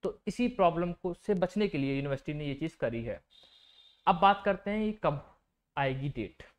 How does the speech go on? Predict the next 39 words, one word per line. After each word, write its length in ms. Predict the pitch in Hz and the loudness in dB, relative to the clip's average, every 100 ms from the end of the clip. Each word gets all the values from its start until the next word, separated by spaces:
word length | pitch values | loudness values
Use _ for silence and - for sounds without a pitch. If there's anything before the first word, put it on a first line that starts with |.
| _ | _
बीएससी 300 | 139 127 - | -6 -6 -4
बीए 280 | 139 139 139 | -6 -4 -6
की 100 | 139 | -8
काउंसलिंग 460 | 180 127 120 120 113 | -6 -6 -6 -10 -10
की। 140 | 110 117 _ _ _ - | -12 -16 _ _ _ -4
तो 60 | 156 - | -4 -6
फ्रेंड्स, 360 | - 208 156 - - _ _ _ _ - | 0 2 0 -6 -20 _ _ _ _ 2
ट्वेंटी 340 | 196 202 220 | 2 4 0
फ़ोर 320 | 214 - 226 | -2 2 4
सितंबर 500 | 226 165 135 131 135 147 _ _ _ _ | 4 0 -2 0 -2 -6 _ _ _ _
टू 160 | 233 233 | 4 4
ज़ीरो 260 | 165 160 160 | 4 2 2
टू 160 | 160 | 0
वन, 280 | 139 117 123 | 0 0 -2
मतलब 320 | 135 135 135 - - | 0 2 2 -2 0
कल 140 | 220 | 0
की 160 | - 190 | 2 0
डेट 280 | 143 143 139 | 0 0 -2
में 240 | 135 143 - _ _ | -4 -6 -12 _ _
आठ 200 | 190 202 | 0 0
बजे 240 | 175 170 160 | 4 2 2
से 100 | 160 | -4
पहले 380 | - 160 170 | -2 0 0
आपको 400 | 175 139 135 - | 0 -2 -4 -4
इन्फॉर्मेशन 500 | 143 143 139 131 151 | -4 -2 -4 -4 -6
मिल 240 | 151 156 170 | -2 -2 0
जाएगी 400 | 139 127 135 156 _ _ - | 0 0 -2 -4 _ _ -6
लखनऊ 300 | 160 160 170 | -2 0 2
यूनिवर्सिटी 360 | 160 135 - 135 | 2 0 -4 -4
की 80 | |
तरफ 200 | 135 131 | -2 -2
से 200 | - 170 165 _ _ | 0 -2 -2 _ _
बीएससी 480 | 143 165 185 180 185 151 | 0 4 4 4 -2 2
बायो 240 | 147 143 | 4 6
और 80 | 143 | 4
मैथ 340 | 143 135 160 - | 2 0 -2 -2
ग्रुप 200 | 170 - | -4 0
के 100 | 180 | 0
लिए, 300 | 180 254 | 0 -4